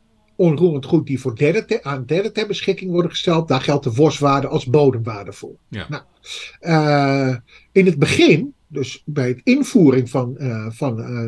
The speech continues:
Speaker 1: de wet inkomstenbelasting, had je dus ook al die afschrijvingsbeperking. Maar voor onderne-, eh, voor onroerend goed in eigen gebruik had je dus een volledige afschrijvingscriterium, hè. Er ge-, er was niet een bodembepaling dat de wos als bodem,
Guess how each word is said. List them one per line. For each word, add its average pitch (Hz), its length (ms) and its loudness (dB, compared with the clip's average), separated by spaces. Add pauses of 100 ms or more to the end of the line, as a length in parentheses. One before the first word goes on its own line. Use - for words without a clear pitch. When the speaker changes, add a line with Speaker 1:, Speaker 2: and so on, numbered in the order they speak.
Speaker 1:
de 127 100 0
wet 135 180 0
inkomstenbelasting, 139 720 -4
had 170 100 4
je 190 60 2
dus 185 180 0
ook 240 220 4
al 151 100 4
die 127 260 -2 (420)
afschrijvingsbeperking. 117 1120 -4
Maar 160 640 -2
voor 147 320 4
onderne-, 147 420 2
eh, 139 240 -2
voor 135 260 -2
onroerend 151 420 0
goed 156 180 -2
in 131 140 -4
eigen 262 360 -2
gebruik 117 680 -8
had 226 180 -2
je - 60 -2
dus 127 160 -2
een 151 60 -2
volledige 147 640 0
afschrijvingscriterium, 131 1300 -2
hè. 175 80 -2
Er 190 100 0
ge-, 165 200 0
er 135 220 -4
was 143 300 -4
niet 196 140 0
een 131 140 2
bodembepaling 165 1400 4
dat 156 160 -2
de 143 120 -6
wos 156 320 -2
als 160 180 -8
bodem, 160 500 2